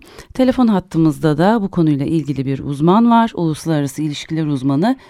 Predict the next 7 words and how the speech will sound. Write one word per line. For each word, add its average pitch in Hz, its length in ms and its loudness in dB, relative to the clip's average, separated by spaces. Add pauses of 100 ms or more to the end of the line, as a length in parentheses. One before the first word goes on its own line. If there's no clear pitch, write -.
(180)
Yörük 190 300 0 (100)
Işık - 320 -4
telefon 143 380 -4
hattımızda. 143 720 -2 (240)
Günaydın 208 380 2
Yörük 190 400 -2
Bey. 226 220 0